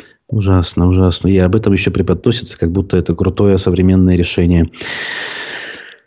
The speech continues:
<laughs> Ну, опять-таки, то ли реклама, то ли что, ну, с-, явно з-, заказ, видимо, чиновников, которые хотят этим самым убедить, м, жителей Уфы, что вот такой подход, м, совершенно уместный и правильный.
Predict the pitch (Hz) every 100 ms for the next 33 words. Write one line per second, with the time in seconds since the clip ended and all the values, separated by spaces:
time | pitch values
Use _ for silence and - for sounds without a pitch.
0 | - - - 104 107 - 92 - 101 85
1 | - 98 151 107 113 104 104 - 90 85
2 | - - - - - _ _ _ _ _
3 | - - 95 85 90 101 87 80 87 82
4 | - 156 117 101 98 - - - 101 101
5 | 101 92 78 85 76 85 - 95 92 -
6 | - 85 82 78 78 78 80 - 98 95
7 | 87 85 85 - - - - 92 87 85
8 | 82 87 95 95 87 92 90 95 85 90
9 | 92 - - - 95 82 82 87 90 87
10 | 85 - 127 - 90 82 - 87 95 87
11 | - 98 - 90 87 87 - 87 87 82
12 | 95 - 80 76 78 76 131